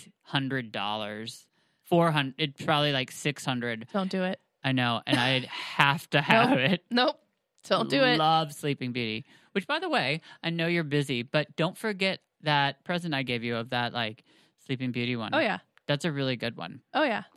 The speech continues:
Speaker 1: Um, just because
Speaker 2: I started it.
Speaker 1: Did you?
Speaker 2: Yeah.
Speaker 1: It's a really easy read.
Speaker 2: Uh-huh. I had, gosh, so many freaking sidebars. I didn't know where it was going.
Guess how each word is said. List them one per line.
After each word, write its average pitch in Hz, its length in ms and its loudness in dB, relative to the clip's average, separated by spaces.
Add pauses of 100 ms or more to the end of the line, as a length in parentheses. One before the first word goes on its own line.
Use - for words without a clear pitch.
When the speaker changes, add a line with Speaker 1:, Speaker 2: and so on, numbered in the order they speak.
(140)
Speaker 1:
Um, 113 460 -2 (120)
just - 180 -8
because 120 340 -8
Speaker 2:
I 226 200 4
started 208 340 -4
it. - 160 -8 (340)
Speaker 1:
Did 175 160 4
you? 220 260 2
Speaker 2:
Yeah. 196 200 -4 (260)
Speaker 1:
It's 185 140 0
a 214 60 4
really 180 280 2
easy 135 300 0
read. 104 260 -2
Speaker 2:
Uh-huh. 220 280 2 (280)
I 254 160 6
had, 403 120 2 (920)
gosh, 185 140 -20
so 220 120 -4
many 233 140 -2
freaking 185 400 -4
sidebars. 185 540 0 (240)
I 254 100 6
didn't 294 160 2
know 285 120 6
where 254 100 6
it 196 40 2
was 202 120 -4
going. 151 400 0